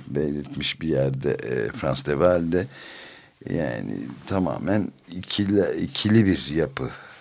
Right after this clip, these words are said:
Hepimiz çok iyi olsak ahlak gereksiz olurdu. Bütün insanlar sürekli birbirine hoşgörüyle yaklaşsa, kimse asla hırsızlık yapmasa,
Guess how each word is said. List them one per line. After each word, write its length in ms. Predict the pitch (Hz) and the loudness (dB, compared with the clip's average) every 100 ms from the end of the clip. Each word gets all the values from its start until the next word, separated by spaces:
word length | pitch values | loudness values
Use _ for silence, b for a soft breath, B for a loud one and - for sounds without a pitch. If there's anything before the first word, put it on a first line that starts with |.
| - 67 | -10 -4
Hepimiz 500 | 82 69 87 90 - | -4 -2 0 0 2
çok 280 | 110 101 | 2 2
iyi 180 | 87 90 | 2 2
olsak 440 | 80 73 - - 98 | 2 0 0 0 2
ahlak 420 | 92 95 104 98 | 0 2 2 2
gereksiz 540 | 92 85 69 - 76 | 2 2 0 -4 -2
olurdu. 640 | 78 71 71 65 90 135 135 B B B B B - | -2 0 -2 -2 0 0 0 B B B B B -12
Bütün 260 | - 113 | -2 4
insanlar 540 | 107 90 - 76 101 120 | 4 2 0 0 4 4
sürekli 480 | - 196 87 110 101 | 4 2 2 2 2
birbirine 400 | 98 82 80 117 | 2 2 4 6
hoşgörüyle 720 | 107 101 - 92 90 78 82 | 6 4 2 2 2 4 2
yaklaşsa, 640 | 78 - 82 82 - 131 | 2 2 -2 -2 -2 -2
kimse 420 | 135 113 98 85 | 2 2 2 2
asla 440 | 69 85 - 78 76 | 0 0 0 0 0
hırsızlık 460 | 78 - 85 82 | -6 -4 -6 2
yapmasa, 600 | 98 92 76 80 101 123 | 4 4 0 -2 2 2